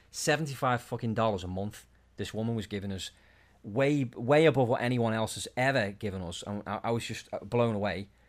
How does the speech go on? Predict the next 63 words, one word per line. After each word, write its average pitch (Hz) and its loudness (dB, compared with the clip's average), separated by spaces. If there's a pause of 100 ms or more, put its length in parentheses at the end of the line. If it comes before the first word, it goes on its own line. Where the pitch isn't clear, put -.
(240)
You 117 -4
know, 101 -2
thanked 123 0
her 113 0
very 104 4
much. 101 0
She - -6
said - -10
she 110 -8
didn't 104 -4
have 113 -2
to 113 -6
do 107 -2
that 92 -2
and 92 -6
she - -10
could 90 -12
drop - -4
it 107 -2
at 95 -4
any 92 -4
point. 92 -6
And 92 -12
she 95 -10
said, 104 -6
"Well, 170 4 (600)
I'll, 123 2
I'll 127 0
do 175 2
seventy-five 143 2
for 131 -4
a 131 2
while, 123 4
for 123 -6
a - -4
couple 139 -2
of 131 2
months, 117 0
and 110 -2
then 117 0
I'll 107 2
drop 117 0
it 113 -4
down 107 -2
to 104 -6
a - -4
lower 104 -2
amount. 95 -6
But, 98 -4
you 107 -6
know, 87 -6 (160)
I'll 92 0
always 107 -2
be 98 -8
a 90 -6
patron 92 -8
of 85 -10
the 87 -12
podcast." 110 -8
And 107 -8
I - -14
said, 95 -16
"Well, 90 -16